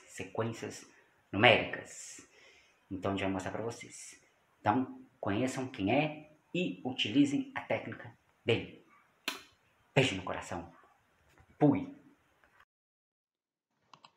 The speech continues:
Fala, filhotes. Tudo bem com vocês? Tudo ótimo, né? Filhotes,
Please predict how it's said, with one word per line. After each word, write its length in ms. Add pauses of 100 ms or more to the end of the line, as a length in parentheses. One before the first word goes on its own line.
(880)
Fala, 240
filhotes. 640 (680)
Tudo 180
bem 420 (1080)
com 160
vocês? 960 (1300)
Tudo 260
ótimo, 420
né? 240 (2250)
Filhotes, 1040